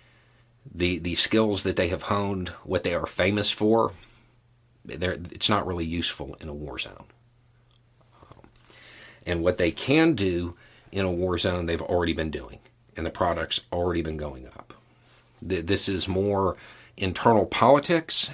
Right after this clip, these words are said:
and a show internally than anything that's gonna impact the battlefield. The other thing to note is that this is pretty much confirmation that, that, uh,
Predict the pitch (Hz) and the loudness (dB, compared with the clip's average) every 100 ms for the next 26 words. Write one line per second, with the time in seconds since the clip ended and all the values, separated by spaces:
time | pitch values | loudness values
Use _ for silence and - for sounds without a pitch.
0 | - 92 78 - - 98 110 135 135 147 | -8 -6 -4 -4 2 4 4 2 -2 -10
1 | - 85 - 117 131 135 131 - - - | -8 -8 0 2 4 2 0 -6 -18 -20
2 | - - - 92 - 101 98 98 95 - | -20 -8 -2 -2 0 -2 -2 -4 -4 -4
3 | 90 80 85 - 80 - 73 69 - - | -6 -6 -8 -6 -6 -4 -8 -8 -12 -16
4 | - - - _ _ _ _ _ _ _ | -20 -20 -20 _ _ _ _ _ _ _
5 | _ _ _ _ _ _ - 92 107 143 | _ _ _ _ _ _ 0 6 10 10
6 | 135 147 139 - 95 117 156 - - - | 8 4 4 2 4 6 6 4 -6 -14
7 | - - 101 110 110 107 120 127 139 - | -14 -2 2 4 4 4 4 4 2 2
8 | - 143 139 123 - 120 104 104 90 90 | 6 8 8 4 4 2 4 4 4 2
9 | - 82 69 - 80 - 90 82 - 90 | 2 -2 -4 -6 -6 -2 0 0 -2 0
10 | 82 78 | 0 -2